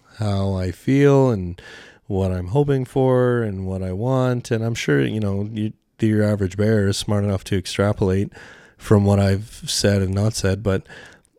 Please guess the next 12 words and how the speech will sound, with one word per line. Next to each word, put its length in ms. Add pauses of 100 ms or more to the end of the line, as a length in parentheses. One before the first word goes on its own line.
(120)
there 400
was 460
one 220
episode, 400
I'm 120
pretty 220
sure 260
it 60
was 160
thirty-seven 1300
or 120
thirty-nine, 1160